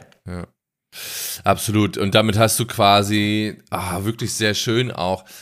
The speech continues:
die letzte Phase eines, eines E R P-Projekts, ähm, äh, beschrieben, sprich, äh, wirklich den Go Live und auch den Post Go Live, sprich mit dem Support, äh, die, die, die folgenden Tage und Wochen, wie du sagst, ne, hier und da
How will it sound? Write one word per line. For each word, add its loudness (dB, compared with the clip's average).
die 2
letzte 2
Phase 2
eines, -2
eines -2
E -4
R 0
P-Projekts, -2
ähm, 0
äh, -2
beschrieben, -2
sprich, -2
äh, -4
wirklich -8
den -2
Go 4
Live 4
und -4
auch -4
den -4
Post 4
Go 6
Live, 6
sprich -6
mit -6
dem -2
Support, 2
äh, 2
die, 0
die, -4
die -4
folgenden 0
Tage 2
und -4
Wochen, 2
wie -4
du 0
sagst, 2
ne, 2
hier 0
und -2
da 2